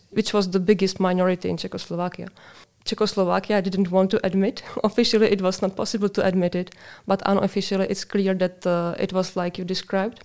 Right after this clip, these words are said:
And it meant that I had to go somehow around it if I have no sources. And I was really interested in the setup or in the background, in which conditions,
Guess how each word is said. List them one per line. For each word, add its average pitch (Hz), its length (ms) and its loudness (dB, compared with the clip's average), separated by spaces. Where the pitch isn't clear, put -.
And 214 160 4
it - 140 0
meant 214 280 8
that 220 140 2
I 214 100 4
had 214 280 0
to 226 80 2
go 208 180 6
somehow 208 440 2
around 196 340 2
it 196 180 -4
if - 160 -2
I 214 60 4
have 196 180 2
no 190 140 0
sources. 190 520 -2
And 202 360 2
I 208 160 4
was 202 260 0
really 226 240 6
interested 208 600 2
in 208 240 6
the 202 560 2
setup 214 420 2
or 196 140 6
in 202 180 4
the 196 80 0
background, 190 600 2
in 202 320 4
which 214 220 -2
conditions, 214 800 2